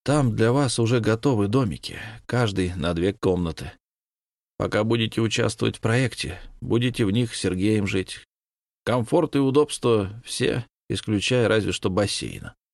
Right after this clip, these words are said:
Полковник, пересиливая себя, прибавил шаг и улыбнулся. «Ну, а сейчас веди меня в ваше убежище. С ног валюсь, и голод,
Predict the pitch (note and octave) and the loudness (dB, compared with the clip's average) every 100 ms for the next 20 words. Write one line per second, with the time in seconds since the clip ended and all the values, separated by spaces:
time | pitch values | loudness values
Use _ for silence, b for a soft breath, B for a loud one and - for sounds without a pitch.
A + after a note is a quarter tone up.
0 | _ _ _ _ _ - F#2 F2 D#3+ F3+ | _ _ _ _ _ -6 -4 0 2 2
1 | E3+ - C#3 C#3 B2 D#3 D3 C3 B2+ A2 | 2 0 2 2 4 4 4 6 4 2
2 | - A#2+ D#3+ B2 G2 F#2+ A2+ G#2 G2+ C#3+ | 0 2 2 0 0 2 2 2 0 0
3 | B2+ - F2+ G2+ G2+ F#2+ D2 - - - | -2 0 0 2 2 -2 -2 -6 -8 -14
4 | _ _ _ _ _ _ _ _ A2 C3 | _ _ _ _ _ _ _ _ -2 2
5 | G2 A2 G#2 - A#2 - E2+ A2 E3+ A#2 | 2 2 0 2 0 2 0 2 2 2
6 | B2 A2 E2+ B1+ D#2+ G#2+ - F2 D#2+ G#2+ | 2 0 -2 -4 -2 0 -2 -2 0 0
7 | E2 D2+ - - - _ _ - - - | 0 -2 -4 -8 -16 _ _ -14 -10 -6
8 | G2+ - F2+ E2 E2 - F#2+ G#2+ A2+ D3+ | -6 -4 -4 -2 -4 -4 -2 0 4 4
9 | C#3 | 2